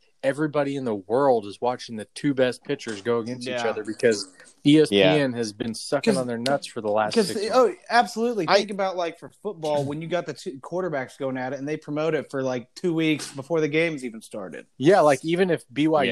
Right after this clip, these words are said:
Speaker 3: Yeah.
Speaker 1: gets beat by Coastal Carolina, the next game for B Y U, like, they're still gonna build that shit up if it's against
Speaker 2: Right.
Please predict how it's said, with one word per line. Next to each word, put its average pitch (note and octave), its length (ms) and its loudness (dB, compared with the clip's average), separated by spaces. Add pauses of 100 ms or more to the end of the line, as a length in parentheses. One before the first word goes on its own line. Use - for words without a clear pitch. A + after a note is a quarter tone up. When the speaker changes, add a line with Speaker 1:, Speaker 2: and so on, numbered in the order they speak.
Speaker 3:
Yeah. - 60 0
Speaker 1:
gets A#3+ 220 4
beat B2+ 260 -4
by A#2 140 -2
Coastal C3 400 -4
Carolina, A2 640 -4
the G#2 80 -12
next B2 320 -8
game C#3+ 180 -6
for C3+ 120 -6
B A#2+ 180 -12
Y B2 200 0
U, G#2+ 280 -8
like, C3+ 220 -6
they're C#3+ 100 -8
still D#3 260 -4
gonna C#3+ 140 -6
build C3 320 -8
that B2+ 160 -4
shit C3 220 -6
up C#3+ 200 -2
if A#2+ 140 -14
it's - 140 -14
against A2 340 -6
Speaker 2:
Right. A#2 340 2